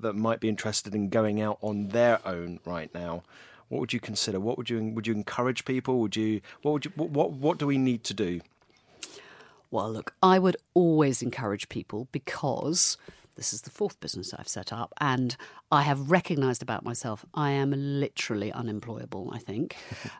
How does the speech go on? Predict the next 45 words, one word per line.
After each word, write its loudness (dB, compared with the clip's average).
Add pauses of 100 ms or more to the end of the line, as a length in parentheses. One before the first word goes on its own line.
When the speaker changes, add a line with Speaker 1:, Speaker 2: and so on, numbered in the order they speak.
(180)
Speaker 2:
Um, 6
you 0
know, -4
I 4
love 4
still 2
being -4
part -6
of -6
Centaur. -2
I -8
feel -4
massively 0
grateful. -6
I -4
love -2
working -6
with 0
Swag 0
Mukherjee, -4 (260)
particularly -10
Steve -4
Newbold -2
and -4
the -4
Oyster -6
Catcher -12
guys. -4 (500)
Um, 8 (400)
I 2
feel 0
very 2
privileged -4
to -6
be -2
able -6
to -8
spend -4
time -2
with 0
them, 2
having -4
sold -2 (360)
my -2
baby -2